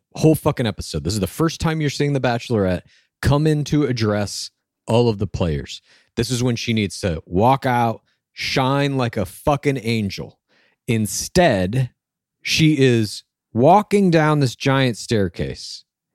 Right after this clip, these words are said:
into the inauguration room. Terribly fucking shot. There are these hanging lights obscuring this big hero moment in the foreground,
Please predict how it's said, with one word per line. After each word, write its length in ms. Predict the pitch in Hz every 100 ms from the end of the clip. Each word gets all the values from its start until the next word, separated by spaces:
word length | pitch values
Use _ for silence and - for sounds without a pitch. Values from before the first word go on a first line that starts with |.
| _
into 240 | 143 139 139
the 80 | 127
inauguration 640 | 113 104 98 90 82 82
room. 220 | 76 78 - _ _ _ _
Terribly 540 | - 233 208 170 123 113
fucking 400 | - 104 98 92
shot. 420 | - 87 69 - _ _ -
There 140 | 127
are 60 | 131
these 200 | 107 -
hanging 380 | 147 170 160
lights 480 | 143 131 131 - - -
obscuring 840 | 101 - - - 135 147 147 139
this 140 | 131 -
big 200 | 135 120
hero 300 | 123 120 120
moment 340 | 120 120 123
in 100 | 107
the 60 | 101
foreground, 640 | - 120 110 107 107 110